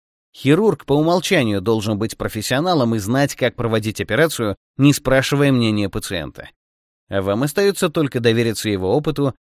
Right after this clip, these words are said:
и знаниям. Открывая рот, чтобы описать, что мы видим,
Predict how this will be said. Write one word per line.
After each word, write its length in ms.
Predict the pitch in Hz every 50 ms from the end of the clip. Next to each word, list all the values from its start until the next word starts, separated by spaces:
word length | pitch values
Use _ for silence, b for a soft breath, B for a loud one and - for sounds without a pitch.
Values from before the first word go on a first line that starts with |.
| _ _
и 100 | - 123
знаниям. 560 | 120 98 104 101 82 67 53 52 50 - - _ _ _ _ _ _ _ _ _ _ _ _ _ _ _ _ _ _ _
Открывая 500 | - 101 - - - 135 151 185 190 175
рот, 200 | 180 190 175 131
чтобы 280 | - - - 110 110 107
описать, 400 | 101 - 117 - - 156 135 -
что 220 | - - - 131
мы 140 | 123 117 113
видим, 380 | 131 185 165 113 98 76 -